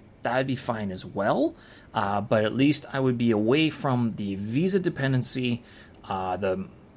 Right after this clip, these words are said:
the regional dependency, country dependency, and then that way I would be able to, um, have a little bit more freedom, I guess you could say. So that's sort of where I'm pushing with that,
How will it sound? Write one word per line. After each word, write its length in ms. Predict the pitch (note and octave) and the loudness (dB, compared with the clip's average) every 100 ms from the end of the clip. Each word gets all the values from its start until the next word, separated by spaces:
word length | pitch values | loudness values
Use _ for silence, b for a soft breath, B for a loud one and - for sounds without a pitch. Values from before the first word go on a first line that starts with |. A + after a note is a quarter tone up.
| - | -10
the 320 | A#2 G#2+ G2 | -8 -4 -4
regional 560 | A2+ B2 E3 F3 D#3+ C3+ | 0 4 6 4 4 2
dependency, 800 | B2 - A2+ G#2+ G#2+ - G#2 G2+ | 0 0 0 0 0 -2 -2 -6
country 340 | - D#3 D3 | -2 0 0
dependency, 560 | A#2+ B2 A2+ G#2+ A2+ G#2+ | -2 0 2 2 0 -4
and 100 | G2+ | -2
then 160 | A2+ | 0
that 220 | A#2+ G#2+ - | 0 0 0
way 260 | G#2+ G2+ B B B | 0 0 B B B
I 140 | A2 A2 | 2 2
would 160 | G#2+ | 4
be 100 | A#2 | 4
able 180 | A2 - | 4 2
to, 320 | - A#2 G#2 | -2 0 2
um, 280 | D#3 G#2 G2+ - - - - - - - - | 0 -2 -4 -10 -20 -20 -20 -20 -20 -14 -6
have 120 | C3+ | -2
a 20 | |
little 140 | D#3+ C3 | 0 0
bit 120 | C3 | 2
more 140 | A2 | 0
freedom, 340 | G2+ G#2 F2 E2+ | -2 -6 -8 -8
I 80 | G2 | -8
guess 220 | F#2+ - | -8 -8
you 40 | B2 | -8
could 120 | C3 | -10
say. 120 | F#2+ | -8
So 140 | - | 0
that's 140 | A#2 - | 2 4
sort 120 | A#2 | 2
of 120 | G#2+ B B B | 0 B B B
where 140 | A#2+ | 4
I'm 80 | A#2 | 4
pushing 340 | - A#2+ A#2+ | 4 0 2
with 140 | G#2+ G2 | 0 4
that, 240 | A2+ A2+ | 4 4